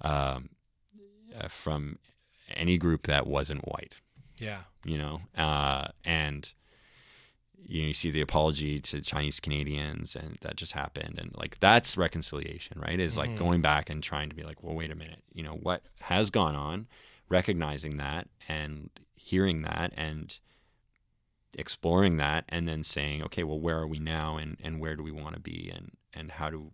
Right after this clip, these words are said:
Speaker 1: how do you become a good ally, and how do you support that?"
Speaker 2: Yeah.
Speaker 1: And with the Mural Festival, it's, we don't, we can't solve those problems, but it's visibility. And, and that's the thing that comes back to the question you had before about public art and why it's important. And it's
Speaker 2: Mm-hmm.
Speaker 1: because it,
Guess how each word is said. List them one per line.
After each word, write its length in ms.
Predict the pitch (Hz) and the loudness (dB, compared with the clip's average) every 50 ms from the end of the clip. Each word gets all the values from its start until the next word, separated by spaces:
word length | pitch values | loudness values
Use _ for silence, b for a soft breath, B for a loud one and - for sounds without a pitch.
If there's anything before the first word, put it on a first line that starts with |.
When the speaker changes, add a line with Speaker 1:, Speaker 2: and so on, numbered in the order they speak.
| _ _ _ _ _ | _ _ _ _ _
Speaker 1:
how 160 | - - 82 76 | -12 -6 -6 -4
do 80 | 78 | -4
you 120 | 78 78 76 | -6 -8 -8
become 340 | 76 - - - 85 95 | -10 -10 -4 0 4 4
a 40 | 104 | 4
good 180 | 85 85 80 76 | 6 6 4 6
ally, 360 | 76 76 78 78 78 78 78 | 6 4 4 4 4 4 2
and 120 | 78 76 | 2 2
how 100 | 78 82 | 2 0
do 60 | 82 80 | 2 2
you 100 | 82 78 | 0 -2
support 460 | - - 85 - - 80 76 71 - - - - | -2 -6 -8 -6 -6 -6 -6 -6 -10 -16 -8 -4
that?" 360 | 175 - - - - - - _ _ B B B B | -4 -4 -4 -6 -14 -18 -20 _ _ B B B B
Speaker 2:
Yeah. 260 | 127 123 117 101 87 - - - | -4 -4 -4 -4 -6 -8 -10 2
Speaker 1:
And 420 | - 87 87 85 80 78 73 - - | 6 8 8 8 6 4 0 -2 0
with 140 | - 95 - | -2 0 2
the 80 | - | 8
Mural 200 | 90 110 143 151 | 10 12 12 12
Festival, 540 | 127 - 92 80 - - 87 82 85 85 76 - | 10 8 2 2 2 0 2 4 4 2 2 0
it's, 320 | 78 76 - - - - _ _ - | -4 -8 -8 -12 -16 -16 _ _ -6
we 140 | - 92 101 | 2 4 6
don't, 160 | 113 113 - - | 6 6 4 2
we 100 | 101 92 | 0 6
can't 200 | - 123 117 101 | 6 6 6 6
solve 420 | - - - 87 85 95 95 85 | 2 2 6 10 12 12 12 10
those 160 | 80 76 76 - | 8 2 0 -2
problems, 500 | - 71 69 71 69 73 73 - - B B B B B B B B _ | 0 0 0 0 0 -4 -8 -10 -14 B B B B B B B B _
but 220 | 80 78 76 - _ - | 2 4 4 2 _ -10
it's 160 | 82 - - | -10 -6 0
visibility. 600 | 85 87 85 101 95 110 110 98 80 73 76 76 | 2 4 6 6 8 8 8 8 6 4 0 -2
And, 180 | 76 76 76 - | -2 -4 -4 -2
and 160 | - 82 82 | 0 2 2
that's 240 | 82 85 87 - - | 4 4 2 0 -2
the 80 | - 85 | -8 -8
thing 240 | - - 82 80 78 | -4 -2 -4 -2 -4
that 100 | 76 - | -6 -6
comes 140 | - 80 | -6 -6
back 180 | 71 80 76 76 | -4 -4 -4 -4
to 80 | - 80 | -6 -10
the 60 | 78 | -10
question 280 | - - 73 - - 76 | -8 -8 -8 -8 -6 -8
you 60 | 76 | -10
had 100 | 73 - | -10 -10
before 340 | - - - - 50 50 - | -14 -14 -8 -6 -4 -4 -4
about 200 | - - - - | -4 -6 -8 -8
public 260 | - 80 78 - - | -8 -10 -12 -10 -8
art 160 | - 78 - - | -6 -6 -6 -6
and 80 | 78 | -8
why 140 | - - - | -10 -10 -12
it's 140 | - - - | -12 -12 -14
important. 420 | - - - - 50 50 - - - _ | -14 -8 -8 -8 -8 -8 -12 -20 -20 _
And 100 | - 117 | -10 -8
it's 140 | 117 95 107 | -8 -6 -6
Speaker 2:
Mm-hmm. 80 | 113 107 | -8 -8
Speaker 1:
because 240 | 101 92 80 78 | -8 -8 -8 -8
it, 80 | 82 | -10